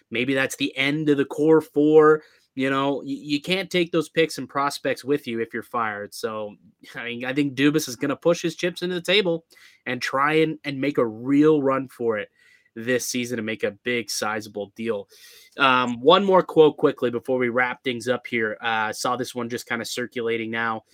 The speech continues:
Uh, this is Kyle Dubas on what made Ilya Lyubushkin attractive to the Leafs. So this is, uh, a quote from Kyle Dubas himself.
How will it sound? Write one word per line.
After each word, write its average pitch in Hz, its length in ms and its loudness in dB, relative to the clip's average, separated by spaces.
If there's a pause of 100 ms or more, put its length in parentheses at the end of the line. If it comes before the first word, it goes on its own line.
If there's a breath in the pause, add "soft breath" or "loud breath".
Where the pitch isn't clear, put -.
(260 soft breath)
Uh, 113 120 -4
this 120 160 -6
is 127 100 -8
Kyle 143 380 0
Dubas 135 380 -2
on 113 220 -4 (260 soft breath)
what 180 240 4
made 170 320 2
Ilya 170 340 6
Lyubushkin 143 680 2
attractive 156 840 0 (320 soft breath)
to 143 400 2
the 127 160 -4
Leafs. 120 400 -6
So 120 480 -2
this 131 220 -6
is, 127 200 -4
uh, 123 200 -2
a 120 60 -10
quote 160 360 6
from 131 160 -4
Kyle 135 260 2
Dubas 123 360 -4
himself. - 460 -10